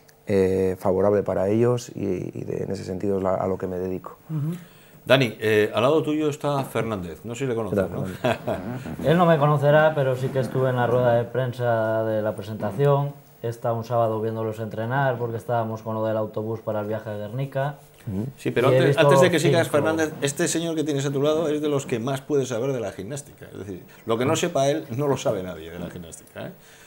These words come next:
Speaker 3: Perdona, Fernández.
Speaker 4: No, bueno, le iba a decir que, eh, que el equipo ha evolucionado, eso es una cosa que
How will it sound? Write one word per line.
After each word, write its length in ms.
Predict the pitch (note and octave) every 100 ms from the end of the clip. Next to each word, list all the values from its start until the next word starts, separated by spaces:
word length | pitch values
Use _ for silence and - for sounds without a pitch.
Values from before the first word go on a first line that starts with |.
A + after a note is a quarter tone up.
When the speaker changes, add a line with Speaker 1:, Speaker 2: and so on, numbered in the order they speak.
| -
Speaker 3:
Perdona, 500 | F#2+ G#2 G2 E2+ E2+ D#2
Fernández. 340 | F#2 E2 C#2+ -
Speaker 4:
No, 320 | D#3 D3 D3+ - -
bueno, 260 | D3 C#3
le 80 | C3+
iba 100 | D3
a 40 | D3
decir 280 | B2+ D3+
que, 400 | C3 C3+ C3+ C3 -
eh, 640 | A#2+ A#2+ A#2+ A#2+ A2+ - - - - - - _ _ - - _ -
que 140 | B2+
el 80 | B2
equipo 540 | B2+ D#3+ D#3 B2 A2+ -
ha 60 |
evolucionado, 640 | A#2+ B2+ A2+ A#2+ D3+ C#3+
eso 160 | A#2 A2+
es 80 | G#2+
una 180 | A2 G#2+
cosa 260 | A2+ A2
que 520 | G#2+ G#2 G2+ G2+ A#1+